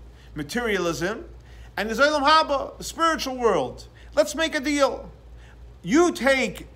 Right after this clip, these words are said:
the whole physical world, you take Olam Hazeh, and everything associated with materialism, and I'll take Olam Haba." So Esav said, "Voila, we have a deal.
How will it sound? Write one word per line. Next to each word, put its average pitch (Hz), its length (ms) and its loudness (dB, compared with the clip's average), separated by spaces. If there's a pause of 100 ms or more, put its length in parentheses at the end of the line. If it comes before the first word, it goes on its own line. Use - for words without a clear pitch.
(140)
the 170 60 -6
whole 269 340 4
physical 220 440 -2
world, 170 380 -2
you 277 120 -2
take 262 240 -2
Olam 214 320 0
Hazeh, 147 460 -2 (360)
and 185 140 0
everything 262 320 2
associated 240 520 -4
with 202 120 -6
materialism, 185 960 -2 (360)
and 196 120 -2
I'll 294 200 4
take 294 260 -4
Olam 294 280 0
Haba." 294 480 0 (440)
So - 320 -10
Esav 202 280 -6
said, 269 360 0 (1000)
"Voila, 233 560 6
we 143 120 -2
have 240 180 6
a 277 60 0
deal. 311 500 4